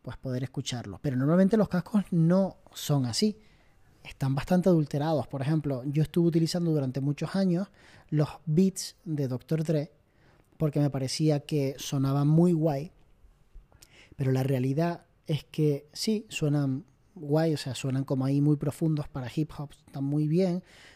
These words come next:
para música con, con esas cajas que son muy marcadas, mola mucho, pero el problema es que no solamente escucho hip hop y tampoco solamente escucho R and B,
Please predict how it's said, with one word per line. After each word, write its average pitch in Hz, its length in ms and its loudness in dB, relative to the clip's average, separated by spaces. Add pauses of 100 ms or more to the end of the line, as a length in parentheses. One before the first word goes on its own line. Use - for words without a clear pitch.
(100)
para 127 200 -2
música 147 480 0 (260)
con, 123 320 -14 (440)
con 135 160 -6
esas 131 240 -6
cajas 147 400 -6 (760)
que 151 100 -6
son 151 160 0
muy 156 160 6
marcadas, 147 600 0
mola 151 240 4
mucho, 170 420 0 (760)
pero 143 180 2
el 139 80 -2
problema 165 540 2 (200)
es - 200 -14
que 147 400 -2 (120)
no 151 200 2
solamente 143 440 -2
escucho 143 400 -6
hip 165 260 -4
hop 156 160 -6 (480)
y 143 220 -4
tampoco 135 640 -6
solamente 131 380 -6
escucho 143 520 -6 (280)
R 135 160 -2
and 131 160 0
B, 170 280 2